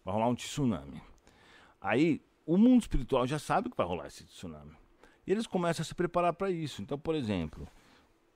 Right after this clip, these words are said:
o Joãozinho e a Mariazinha, que são brasileiros, não tem nada a ver com a Tailândia.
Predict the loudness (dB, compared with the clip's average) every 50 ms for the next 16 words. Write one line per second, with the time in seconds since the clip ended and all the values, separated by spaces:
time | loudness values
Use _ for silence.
0 | _ _ -2 2 4 4 6 6 6 4 4 4 2 0 0 0 -2 -2 -2 -2
1 | 0 0 0 2 2 2 2 0 0 -4 -6 -6 -4 -6 -6 -8 -8 -8 -8 -4
2 | -2 -2 -2 -2 -4 -4 -4 -4 -4 -4 -8 -12 -16 -18 -18 -20 -20 -20 _ _
3 | _ _ _ -20 _ _ -4 -2 0 0 0 2 2 2 2 2 2 2 0 0
4 | -2 -4 -4 -2 -2 -2 0 2 0 0 0 -2 -6 -10 -12